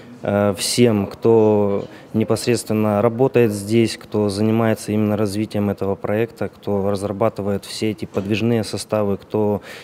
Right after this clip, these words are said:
идёт, э, по, э, пути, э, с-, вместе с Анатолием Эдуардовичем Юницким, э, для того, чтобы воплотить в реальность вот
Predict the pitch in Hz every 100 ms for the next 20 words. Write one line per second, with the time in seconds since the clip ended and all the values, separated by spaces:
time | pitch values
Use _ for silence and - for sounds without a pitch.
0 | - 95 92 110 113 - 101 101 98 90
1 | - - - - - - - 117 101 117
2 | 110 104 101 92 - - - - - -
3 | - 113 - 110 107 104 104 104 101 107
4 | 110 104 117 - 98 123 117 107 98 104
5 | 101 101 98 98 98 101 120 117 - 98
6 | 92 90 92 87 92 95 95 92 101 107
7 | 113 95 92 92 98 - 104 - 117 -
8 | 92 107 110 120 113 104 - - 90 95